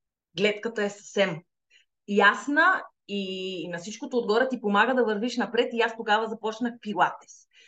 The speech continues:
В обедната почивка, тук работното време е отвратително. Ако трябва да работиш в офис, а, просто забрави да имаш личен живот през седмицата. От девет до два,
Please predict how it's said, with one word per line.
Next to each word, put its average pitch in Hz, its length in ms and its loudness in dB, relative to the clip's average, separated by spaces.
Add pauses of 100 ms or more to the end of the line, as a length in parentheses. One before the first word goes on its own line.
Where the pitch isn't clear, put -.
(160)
В 202 160 -6
обедната 240 440 4
почивка, 208 380 -10
тук 262 160 -6
работното 226 440 0
време 247 220 2
е 311 40 -4
отвратително. 165 600 -6
Ако 156 180 -10
трябва 262 280 0
да 190 80 0
работиш 180 440 -4
в 165 160 -14
офис, 311 500 -2
а, 294 240 2
просто 302 280 -6
забрави 240 420 2
да 269 60 -6
имаш 269 260 -6
личен 220 300 -2
живот 214 320 -4
през 165 140 -14
седмицата. 147 640 -6
От 156 180 -6
девет 202 340 0
до 160 100 -8
два, 151 360 2